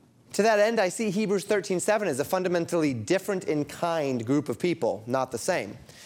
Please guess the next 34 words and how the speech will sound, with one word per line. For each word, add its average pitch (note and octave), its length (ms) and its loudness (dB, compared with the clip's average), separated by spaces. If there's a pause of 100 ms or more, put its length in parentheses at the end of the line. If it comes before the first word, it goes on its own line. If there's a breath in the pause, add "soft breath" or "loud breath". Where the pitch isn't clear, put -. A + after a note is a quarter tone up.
(480 loud breath)
But F3+ 260 4
more A#3+ 240 4
than A#3 180 0
that, F3 220 0
we D#3 100 0
can't G#3 300 -2
overlook E3+ 400 2
the D#3 80 -4
fact B2+ 320 0
that C3+ 160 -2
this C#3+ 220 -2
exact D3 420 0
same G#3+ 300 0
word, C#3+ 520 0
translated D#3+ 800 0
"them C3+ 240 0
which F3+ 140 -2
have F#3 180 0
rule G#3 220 4
over B2 200 2
you," A2+ 300 0 (720 loud breath)
is F#3 340 4
used D3+ 480 2
in C#3 140 0
the C3+ 80 0
same F#3 400 0
grammatical G#3 540 0
construction F#3+ 640 0
two F3 340 2
more F3 280 2
times D3 440 -4
in C3 280 0
this B2 260 0
chapter. - 500 -2